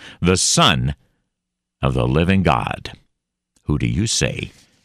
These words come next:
that Jesus is? Today, I pray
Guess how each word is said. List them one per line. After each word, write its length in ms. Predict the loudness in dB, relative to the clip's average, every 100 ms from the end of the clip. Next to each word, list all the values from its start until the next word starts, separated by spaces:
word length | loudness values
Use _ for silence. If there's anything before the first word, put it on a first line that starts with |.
| -4
that 240 | -4 -4
Jesus 540 | -4 -2 -2 -2 -4 -2
is? 420 | 0 0 -4 -8 _ _ _ _ _ _ _ -2
Today, 500 | 0 0 0 -6 -14 -6
I 200 | -4 -4
pray 560 | -2 0 0 -2 -12